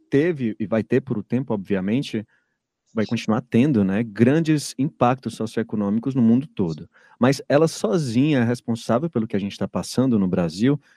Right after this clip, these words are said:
Quer dizer, a gente consegue separar o que é que é consequência da pandemia e o que é que não é, agora, nesse Brasil que a gente vive em dois mil e vinte e um?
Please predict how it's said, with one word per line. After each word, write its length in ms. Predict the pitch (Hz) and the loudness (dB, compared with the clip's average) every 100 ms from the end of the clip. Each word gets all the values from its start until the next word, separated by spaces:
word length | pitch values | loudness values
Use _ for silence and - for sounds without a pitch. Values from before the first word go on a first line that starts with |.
| _ | _
Quer 100 | _ | _
dizer, 280 | 107 104 95 | 0 2 2
a 80 | - | 0
gente 520 | 110 135 - 127 113 - _ _ _ | -2 -2 0 2 2 -2 _ _ _
consegue 520 | - 127 - 135 151 | 0 0 4 4 4
separar 720 | 135 143 135 113 98 90 82 - _ | 2 2 4 2 2 0 -6 -12 _
o 120 | 98 | -2
que 80 | 127 | 0
é 40 | |
que 100 | 127 | 0
é 20 | |
consequência 800 | 117 110 - 95 - 117 139 - | 0 -2 -2 -2 2 2 2 0
da 120 | 101 | -2
pandemia 720 | 95 101 90 87 95 120 123 117 _ | -2 -2 -2 0 2 2 2 -2 _
e 80 | 104 | 0
o 60 | 98 | 0
que 220 | - 127 | 4 4
é 60 | |
que 140 | 151 127 | 6 2
não 280 | 104 90 90 | 2 2 0
é, 180 | 117 147 _ _ | -2 -4 _ _
agora, 420 | 98 82 95 110 131 | -6 0 2 2 2
nesse 320 | 98 95 98 | 0 -2 -6
Brasil 420 | 90 90 87 113 | -4 -4 0 0
que 120 | 123 | 2
a 40 | 101 | 0
gente 240 | 98 - | 0 -4
vive 280 | 80 117 135 | 0 2 2
em 20 | |
dois 160 | 98 85 | 0 -2
mil 140 | 87 | -6
e 20 | |
vinte 240 | 85 87 - | -6 -10 -4
e 60 | |
um? 120 | 104 | -4